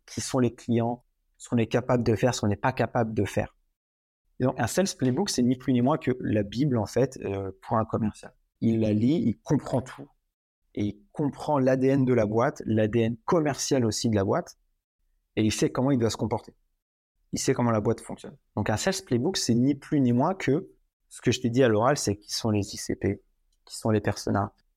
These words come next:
comment, euh, quelle est notre offre précisément, quels sont les go et les no-go, comment est-ce qu'on prospecte aussi,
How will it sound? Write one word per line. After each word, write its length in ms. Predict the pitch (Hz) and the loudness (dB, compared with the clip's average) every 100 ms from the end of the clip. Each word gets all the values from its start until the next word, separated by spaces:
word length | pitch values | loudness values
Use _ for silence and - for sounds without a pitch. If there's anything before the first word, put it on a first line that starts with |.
| _ _ | _ _
comment, 500 | - 120 120 123 120 | -2 0 0 0 2
euh, 500 | 107 104 104 104 104 | 4 4 4 2 0
quelle 200 | 101 117 | 0 2
est 80 | 113 | 4
notre 300 | 110 107 - | 4 0 -2
offre 280 | 113 - - | -4 -4 -10
précisément, 720 | - 113 - 113 110 113 110 | -6 -6 -2 0 2 0 -2
quels 180 | - 107 | -2 -2
sont 200 | - 110 | 0 0
les 180 | 104 | 2
go 200 | 104 127 | 2 2
et 40 | 120 | 2
les 100 | 113 | 2
no-go, 320 | 113 113 113 _ _ - | 0 -2 -10 _ _ -4
comment 220 | 131 127 | 0 2
est-ce 100 | 120 | 0
qu'on 100 | 135 | -2
prospecte 500 | 117 131 - 131 - | -2 -2 0 -2 0
aussi, 300 | 107 - 117 | -4 -4 -14